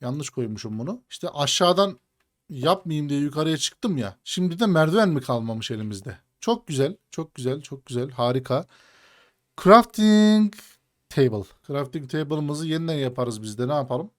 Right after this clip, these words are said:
Hemen şöyle merdiven oluşturmak için. Bunu da kır. Böyle şöyle. Aralarda birer tane boşluk bıraktığımız için sıkıntı yaratabiliyor bazen. Şu şekilde olacak arkadaşlar. Gene aynı şekilde buraya şöyle yapmışım. Buraya da koymuşum iki tane.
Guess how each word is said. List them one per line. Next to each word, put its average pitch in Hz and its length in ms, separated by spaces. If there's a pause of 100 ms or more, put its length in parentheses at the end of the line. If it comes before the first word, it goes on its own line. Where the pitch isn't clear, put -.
Hemen 139 240
şöyle 139 380
merdiven 127 440
oluşturmak 123 560
için. 156 400 (140)
Bunu 156 180
da 123 100
kır. 165 440
Böyle 123 220
şöyle. 123 440 (240)
Aralarda 156 460
birer 147 220
tane 156 240
boşluk 139 340
bıraktığımız 156 520
için - 180 (480)
sıkıntı - 520
yaratabiliyor 123 500
bazen. 107 280 (140)
Şu - 140
şekilde 123 380
olacak 104 280
arkadaşlar. 113 540 (100)
Gene 196 160
aynı 165 200
şekilde 131 380
buraya 131 420 (280)
şöyle 127 400
yapmışım. 123 500
Buraya 127 200
da 123 100
koymuşum 117 440
iki 107 120
tane. 120 400